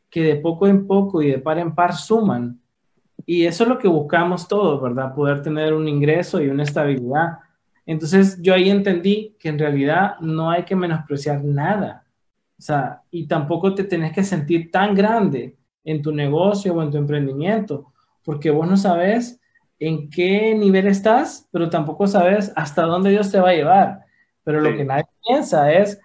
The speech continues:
Speaker 1: en qué momento Dios te va a decir, "Stop, tenés que tener un tiempo". Entonces, ese era mi mayor temor y ese era como lo que, lo que tenía en lucha y todo.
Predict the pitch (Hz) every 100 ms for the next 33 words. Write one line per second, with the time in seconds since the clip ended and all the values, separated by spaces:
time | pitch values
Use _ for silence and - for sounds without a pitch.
0 | - 151 147 160 165 170 175 165 151 151
1 | 165 147 147 143 135 - 233 233 - _
2 | 147 143 143 151 156 151 147 143 139 127
3 | 131 _ _ _ _ _ _ _ _ _
4 | _ - 147 165 180 185 208 220 220 185
5 | 170 156 135 147 151 165 151 170 208 190
6 | 139 143 147 165 170 170 139 117 110 _
7 | _ _ _ 147 156 147 139 131 139 147
8 | 147 143 151 160 160 196 202 202 - 175
9 | 165 160 151 139 139 185 180 180 175 170